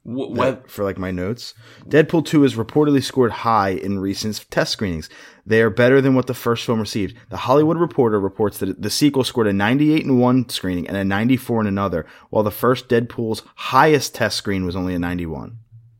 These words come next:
Speaker 1: Wow, that's awesome.
Speaker 2: Fox,
Speaker 1: I mean
Speaker 2: Fox said that they will be using the ninety-eight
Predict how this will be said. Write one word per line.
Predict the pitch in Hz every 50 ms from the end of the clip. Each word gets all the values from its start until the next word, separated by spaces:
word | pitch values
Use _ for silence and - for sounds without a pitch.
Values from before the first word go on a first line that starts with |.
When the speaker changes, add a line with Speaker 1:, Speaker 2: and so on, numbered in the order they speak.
| - - -
Speaker 1:
Wow, | - - 85 80 80 - _ _ -
that's | - 90 - -
awesome. | 85 - - - 90 101 _ _ _ _ _ _ _ _ _
Speaker 2:
Fox, | - - -
Speaker 1:
I | 131 120
mean | 127 107 - - - _ _ _
Speaker 2:
Fox | - - - 127 120 131 127 -
said | - - 131 120 113 113
that | 104 -
they | 110 107
will | 107 104
be | 98 101
using | 95 98 92 101 98
the | 92 92
ninety-eight | 92 92 92 98 98 98 98 95 95 95 92